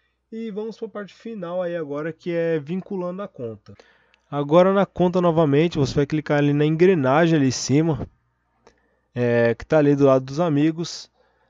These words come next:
É, você pode ir em outros, caso você queira deslogar sua conta e já fazer tudo de uma vez só, mas eu não recomendo muito bem fazer isso, porque você vai acabar bugando sua conta e criando outra,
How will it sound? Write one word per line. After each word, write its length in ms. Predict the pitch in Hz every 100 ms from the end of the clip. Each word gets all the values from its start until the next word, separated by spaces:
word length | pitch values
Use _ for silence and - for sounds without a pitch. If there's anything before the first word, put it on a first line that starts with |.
| _ _ 147
É, 380 | 143 147 151
você 220 | 151 - 196
pode 360 | 220 220 196
ir 220 | 233 226
em 40 | 170
outros, 520 | 175 208 170 135 -
caso 320 | - 147 147
você 260 | 151 - 165
queira 440 | _ 151 156 151
deslogar 400 | 131 139 131 135
sua 180 | - 131
conta 340 | - 127 127
e 40 | 127
já 100 | 131
fazer 220 | - 135
tudo 180 | - 127
de 60 |
uma 100 | 135
vez 200 | 135 156
só, 240 | - - 226
mas 320 | 233 233 202
eu 200 | 233 233
não 280 | 254 254 240
recomendo 600 | 220 220 233 214 208 202
muito 300 | 196 202 185
bem 180 | 170 180
fazer 380 | - 175 165 175
isso, 420 | 151 170 160 -
porque 640 | 180 - 175 175 175 175 175
você 140 | -
vai 120 | 185
acabar 280 | 175 175 170
bugando 500 | 156 170 147 156 160
sua 200 | - 156
conta 300 | - 147 -
e 40 |
criando 440 | 143 170 156 151 147
outra, 960 | 151 160 156 147 139 127 120 113 110